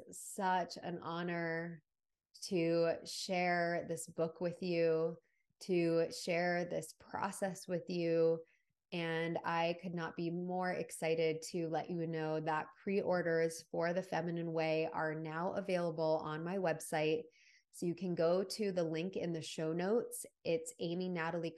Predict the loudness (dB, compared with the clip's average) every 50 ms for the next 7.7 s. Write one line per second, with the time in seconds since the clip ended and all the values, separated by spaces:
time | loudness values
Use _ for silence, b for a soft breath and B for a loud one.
0 | -10 -8 0 2 2 2 2 0 -2 -2 -2 -2 -2 -6 -12 -12 -8 -4 -2 -2
1 | 0 0 -2 -4 -6 -6 -2 -2 0 0 -2 -4 -8 -8 -8 -8 -6 -4 -4 -2
2 | -2 -2 -2 -4 -4 -4 -2 0 0 0 0 0 0 -2 -2 -6 B B B B
3 | B B B B _ -4 -2 0 0 0 -2 -2 -2 -4 -4 -6 -4 0 0 2
4 | 2 2 2 2 2 4 2 0 0 0 -2 -2 -4 -4 -6 -6 -4 -2 -4 -4
5 | -2 0 0 0 2 2 2 0 0 -2 -4 b b b b b b b _ _
6 | 0 0 2 2 4 2 2 0 -2 -2 0 2 2 2 4 4 4 4 4 4
7 | 4 2 2 0 -2 -6 -6 -2 0 2 2 2 2 -2